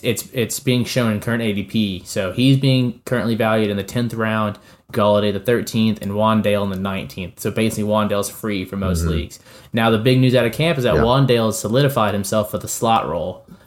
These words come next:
Speaker 1: Um, they like a lot what they've seen out of the kid.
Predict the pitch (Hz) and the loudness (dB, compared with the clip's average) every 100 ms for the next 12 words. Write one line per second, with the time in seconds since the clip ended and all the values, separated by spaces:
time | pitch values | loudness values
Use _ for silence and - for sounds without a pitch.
0 | _ - 104 101 92 87 95 _ _ _ | _ -2 0 0 -2 -6 -12 _ _ _
1 | _ _ - 127 113 117 117 113 107 113 | _ _ -6 0 2 2 2 2 2 2
2 | 107 104 - 113 110 107 - 113 107 117 | 0 -2 0 0 0 0 -2 -2 -2 -4